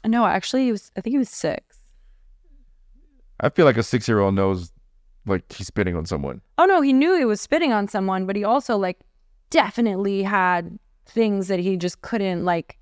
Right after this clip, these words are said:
Speaker 1: he needed to be on medication, and his parents were in denial, so.
Speaker 2: Got it.
Speaker 1: Yeah.
Speaker 2: All right. So on to our next section.
Speaker 1: Yeah.
Speaker 2: Relationship advice. We are your therapists,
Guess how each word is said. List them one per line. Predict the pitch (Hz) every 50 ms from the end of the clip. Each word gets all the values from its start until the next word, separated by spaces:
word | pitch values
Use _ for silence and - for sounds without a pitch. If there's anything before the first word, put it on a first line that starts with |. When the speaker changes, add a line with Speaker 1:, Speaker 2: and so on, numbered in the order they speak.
| _ _
Speaker 1:
he | _ - - 233
needed | 247 240 226 190 185
to | 170 170
be | 175
on | 170 165 165
medication, | 165 160 160 - - 180 160 165 - - - 156
and | 160 160 170 180
his | 175 165
parents | - - 175 - 170 175
were | - 202
in | 170 151
denial, | 151 - - - - - - - - -
so. | - - - - - 185 _ _ _ _ - - _ _ _ _ _ _ _ _ _ -
Speaker 2:
Got | 120 151 147 143 156
it. | 170 - - - - - _ _ _ _ - -
Speaker 1:
Yeah. | - - - - 214 214 208 _ _ _ _ _ _ _ _ _ _ _ _ _ _ -
Speaker 2:
All | 113 123
right. | 220 196 160 135 120 - - - - _ _ _ _ _ _ _ _ _ _ _ _ _ _ _
So | - - 117 104 104
on | 113 117 117
to | -
our | 120 104
next | 101 110 110 - -
section. | - 123 120 - - - 196 247 262 - _ _ -
Speaker 1:
Yeah. | 196 214 269 - _ _ _ -
Speaker 2:
Relationship | 117 127 135 151 180 175 - 180 151 143 - - - 170 160 - -
advice. | 120 117 107 101 95 101 135 160 185 202 202 - - - - - _ _ _ _ _ - _ _ _ _ _
We | - 131 175 180 175 175 175 180 180 - _ _ _ _ _ _ _ _ _ _ _ _ _ _ _ _ -
are | 123 131 139
your | 139 143
therapists, | - - - 85 87 104 - - - - - - - - - - - -